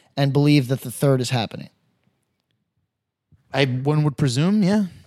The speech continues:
Speaker 1: So the side effects we can confirm probably really happen, right? People do, they got, they struggle with the dick thing.
Speaker 2: Seems like it, yeah.
Speaker 1: So then you say, "Well, doctor was right on two or three. May-,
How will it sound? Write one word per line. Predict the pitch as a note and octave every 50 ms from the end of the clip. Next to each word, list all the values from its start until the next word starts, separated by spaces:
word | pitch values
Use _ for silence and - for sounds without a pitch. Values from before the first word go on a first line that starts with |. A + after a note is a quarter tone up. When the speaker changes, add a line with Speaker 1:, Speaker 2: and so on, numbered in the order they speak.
| _ _ _ _ _
Speaker 1:
So | - - F3 F3+ F3 D#3+ - - _ _ _ _ _ _ _ _ _ _ _
the | - C#3+
side | C3+ - A#3+ D4+ F4+ -
effects | F3 D3 D#3+ D#3+ D3 - D3
we | D3+ C3+
can | - C3+
confirm | - C#3+ B2 - - G#3+ A3+ F3 E3 D#3
probably | C#3 - C#3 C#3+ D3+ C#3+ D#3+ D#3+
really | D3 C#3 C#3 C#3 E3 D#3+
happen, | F#3 B3 C#4+ - - - _ _ _ _
right? | - A#2 C#3 E3 - -
People | - C#3+ C#3 C3+ D3+
do, | C#3 B2 C3+ D3 D3+ D#3+ D#3+ D#3 D3 B2+ B2 - -
they | D3 C#3+
got, | C#3 D#3 D#3 - -
they | D#3 C#3+
struggle | - - F3+ E3+ F3
with | E3+ D3+
the | G3 F3+
dick | - G3+ -
thing. | - - A#2
Speaker 2:
Seems | - - - - - D3 C#3 C3 A#2 G2+
like | A2 A2 G#2 A#2+
it, | C3
yeah. | B2+ A#2 A2 B2 C3 A2 - - - _ _ _ _ _ _ _ _ _ _ _ _ _ _ _ _ _ _ _ _ _ _ _ _ _ _ _ _
Speaker 1:
So | - - G3 F#3
then | E3+ G3+ G#3+ G#3+
you | G#3+ A3 F#3+
say, | E3 - - F#3 F3 E3 E3 E3 D3+ D3 - _ _ _ _ _ _ _ _ _ _ _ _ _ _
"Well, | - A2+ C#3 F#3 G#3+ G#3+ G#3 - - _ _ _ _ _ _ _ _ _ _ C3 _
doctor | D3 D3+ F3+ F#3+ - G3
was | F3+ E3 C#3
right | D#3+ E3+ F3
on | E3 D3+ C3+
two | - - - F3
or | D#3+ C3+
three. | - - C#3+ E3+ F3+ E3+ D#3+ F#3+ - _ _ _ _ _ _ _ _ _ _ _ _ _ _ -
May-, | C3+ C#3+ D3+ C#3